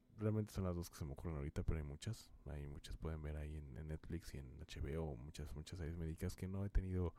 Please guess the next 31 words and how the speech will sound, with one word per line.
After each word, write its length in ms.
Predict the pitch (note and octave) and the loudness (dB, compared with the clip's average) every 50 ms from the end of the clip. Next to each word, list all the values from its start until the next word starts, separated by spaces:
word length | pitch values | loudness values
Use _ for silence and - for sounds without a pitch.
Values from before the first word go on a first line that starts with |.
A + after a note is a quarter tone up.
| - - - - - - - - - | -8 -20 -20 -20 -20 -20 -20 -8 -2
el 120 | - A2+ A2+ | 0 2 4
gusto 340 | B2 C3+ B2+ - - A#2 | 4 4 6 8 8 10
de, 240 | F#2+ F2 E2+ E2+ D#2+ | 10 10 8 8 6
de 120 | D#2+ E2+ - | 4 2 2
consumir, 500 | - E2+ F2 F#2+ - A2 A2+ A#2 A#2 - - | 2 0 0 0 0 0 0 0 0 2 2
pero, 400 | - E2+ E2 D#2+ D#2 D2+ D2+ - - - - - - - - - - - - - - | 2 4 4 2 0 0 -2 -4 -8 -16 -20 -20 -20 -20 -20 -20 -20 -20 -18 -8 -4
eh, 260 | - D#2+ D2 - - - _ | -2 0 0 -2 -4 -8 _
que 120 | - - G#2 | -2 2 4
dudo 200 | C3 D3+ C3 G2 | 4 6 6 4
mucho 220 | F#2+ F2+ - - | 2 0 -2 -2
que 80 | F2+ E2 | 0 0
vaya 120 | D2+ D#2 | 0 0
a 20 | |
consumir, 480 | D2+ D2+ D2+ - - A2 B2 C#3 - - - - - - - - - - - - - - - - - - - - - - - - - | 0 -2 -2 -2 0 2 2 2 2 0 -6 -10 -14 -14 -10 -10 -10 -10 -10 -12 -14 -18 -20 -20 -20 -20 -20 -20 -14 -12 -12 -10 2
sobre 200 | - A#2 G#2 G#2 | 6 8 10 10
todo 100 | A#2+ D3 | 10 8
por 180 | - - D#2+ D2+ | 8 6 4 4
el 80 | D#2 | 4
tiempo, 260 | - F2 F2 E2 - - | 4 4 6 6 6 6
porque 260 | - - - - D2+ | 6 4 0 0 -2
sí 140 | - - A#2 | -2 2 4
me 120 | A2+ A2+ | 4 6
da 80 | G#2+ G#2 | 6 4
mucha 240 | G#2 G2 - - | 4 0 -2 -4
curiosidad, 460 | - - E2 E2 E2 - - D#2 E2+ - | -4 -4 -4 -4 -4 -2 0 0 0 2
pero 140 | - - D#2+ | 4 4 4
la 80 | D#2 D#2 | 4 2
verdad 180 | D#2+ D#2+ E2 | 0 0 0
es 100 | F2 - | -2 -2
que 280 | - - - C#2+ - - - - - - - - - - - - - | -4 -4 -6 -6 -6 -8 -12 -18 -20 -20 -20 -20 -20 -20 -18 -6 0
ya, 460 | F2+ F2 D2+ D#2 D#2 D2+ C#2+ C2 - | 2 4 4 4 4 2 2 0 -2